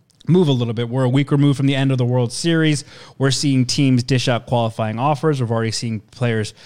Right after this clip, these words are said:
declining such offers. That does not apply to the Nationals. They didn't hand out any of those, so we don't have to worry about that. Um, and then possibly gaining, uh, draft picks, um, if the player signs elsewhere. So that's not an issue for the Nationals,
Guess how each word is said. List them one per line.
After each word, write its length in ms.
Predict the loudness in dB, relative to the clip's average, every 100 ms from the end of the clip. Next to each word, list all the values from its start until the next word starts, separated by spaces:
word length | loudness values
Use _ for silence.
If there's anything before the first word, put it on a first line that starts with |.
| -14 -10
declining 500 | -2 2 2 2 2
such 220 | 0 0
offers. 480 | -2 0 0 -2 -4 -16 -18 -20 -4
That 140 | -2
does 140 | 0 0
not 200 | 0 0
apply 220 | 2 2
to 40 |
the 120 | 2
Nationals. 460 | 2 0 0 -2 -2
They 120 | -2
didn't 160 | -2 -2
hand 240 | 0 0
out 120 | 0
any 200 | -2 -2
of 160 | -4 -2
those, 340 | 0 2 0
so 140 | -2 -2
we 140 | 0
don't 100 | 0
have 120 | -2
to 60 | -6
worry 220 | -6 -4
about 280 | -2 -4 -4
that. 340 | -4 -4 -4 -12 -20 -10
Um, 300 | -6 -4 -4
and 160 | -4 -4
then 240 | -4 -4
possibly 680 | -4 -4 -4 -6 -4 -4 -8 _ _ _ _
gaining, 500 | -6 -4 -2 -2 -4 -6 _
uh, 160 | -10 -10
draft 380 | -4 -4 -4 -2
picks, 640 | -4 -2 -8 -10 -12 -10
um, 380 | -6 -6 -6 -8 -8
if 200 | -8 -8
the 100 | -10
player 380 | -6 -4 -4 -6
signs 320 | -6 -6 -4
elsewhere. 440 | -2 -2 0 0
So 120 | 0
that's 160 | -4 -4
not 160 | -4 -2
an 80 |
issue 220 | -4 -6 -6
for 140 | -6
the 120 | -4
Nationals, 580 | -4 -4 -6 -8 -8 -10